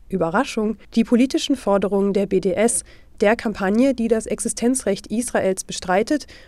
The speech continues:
und zum Boykott des Staates aufruft. Wird nun die Kunstfreiheit eingeschränkt, wenn Kulturschaffende kein Geld mehr vom Staat dafür bekommen, dass sie zum Beispiel B-D-S-Befürworterinnen und Befürworter einladen und ihnen eine Bühne geben?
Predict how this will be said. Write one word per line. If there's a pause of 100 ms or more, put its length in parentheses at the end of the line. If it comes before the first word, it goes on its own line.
(100)
und
zum
Boykott
des
Staates
aufruft. (600)
Wird
nun
die
Kunstfreiheit
eingeschränkt,
wenn
Kulturschaffende
kein
Geld
mehr
vom
Staat
dafür
bekommen,
dass
sie
zum
Beispiel
B-D-S-Befürworterinnen
und
Befürworter
einladen
und
ihnen
eine
Bühne
geben?